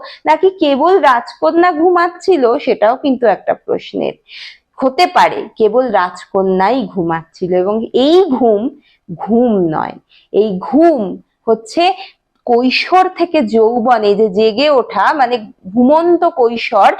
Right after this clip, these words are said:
গলায় মালা পরিয়ে দেওয়া, সোনার কাঠি, রূপোর কাঠির পরিবর্তন করা বা চুম্বন করা, প্রত্যেকটির দ্বারা কিন্তু কৈশোর শেষে যৌবনে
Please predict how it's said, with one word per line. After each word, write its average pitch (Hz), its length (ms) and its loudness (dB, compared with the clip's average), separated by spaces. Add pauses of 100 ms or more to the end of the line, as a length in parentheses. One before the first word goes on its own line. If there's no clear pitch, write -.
(260)
গলায় 240 340 4
মালা 226 440 0
পরিয়ে 254 380 0
দেওয়া, 226 420 2
সোনার 220 380 -2
কাঠি, 226 300 -2
রূপোর 214 360 -4
কাঠির 220 360 -2
পরিবর্তন 220 680 -2
করা 226 340 2
বা 214 180 0
চুম্বন 277 640 0
করা, 226 300 2 (340)
প্রত্যেকটির 415 840 2
দ্বারা 220 360 6
কিন্তু 226 460 0 (320)
কৈশোর 294 600 2
শেষে 269 640 -2 (380)
যৌবনে 254 760 0